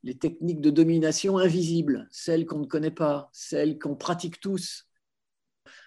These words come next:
J'ai pas un humour qui est identifiable comme un humour militant, quel qu'il soit.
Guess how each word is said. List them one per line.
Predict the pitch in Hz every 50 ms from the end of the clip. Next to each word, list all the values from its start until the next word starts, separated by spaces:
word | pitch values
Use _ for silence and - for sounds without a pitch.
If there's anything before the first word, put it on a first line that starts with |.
| _ -
J'ai | - - 139
pas | - 202 202
un | 190 185 170
humour | 165 165 180 208 226 226 220 -
qui | - 160
est | 147
identifiable | 147 143 143 135 - 135 - - 185 185 185
comme | - 139 135
un | 131
humour | 135 131 143 160 156 151 147
militant, | 127 127 135 147 151 151 - 180 170 156 - -
quel | - 123 117
qu'il | - 156 151
soit. | 143 - 160 151 139 131 131 -